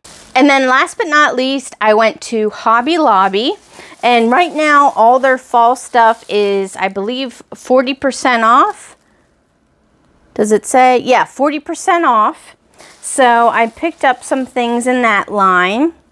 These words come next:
So first up are these washcloths. I think they're adorable.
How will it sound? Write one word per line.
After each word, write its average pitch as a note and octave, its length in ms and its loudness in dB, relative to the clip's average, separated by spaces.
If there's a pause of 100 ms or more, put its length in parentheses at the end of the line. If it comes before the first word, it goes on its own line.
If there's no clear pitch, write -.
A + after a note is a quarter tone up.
(340)
So C4+ 220 0
first F4 380 0
up D#4+ 240 2
are A3 200 0
these G3+ 240 -8
washcloths. A#3 1080 0
I G3 100 0
think D4 360 -2
they're A3+ 220 2
adorable. A#3+ 1000 2